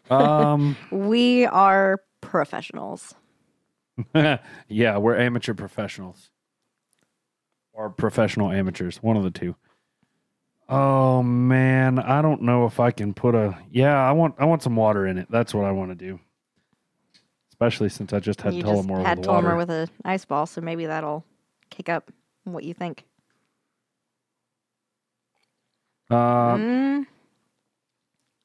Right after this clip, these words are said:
Speaker 2: It might be Tullamore.
Speaker 1: Now, you do have Tullamore at your house,
Speaker 2: Mm-hmm.
Speaker 1: which is,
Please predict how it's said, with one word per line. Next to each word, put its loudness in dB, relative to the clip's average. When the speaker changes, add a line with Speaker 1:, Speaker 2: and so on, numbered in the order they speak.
Speaker 2:
It -12
might -8
be -8
Tullamore. -12
Speaker 1:
Now, 0
you 4
do 4
have 0
Tullamore 0
at -8
your -6
house, -6
Speaker 2:
Mm-hmm. -12
Speaker 1:
which 0
is, -4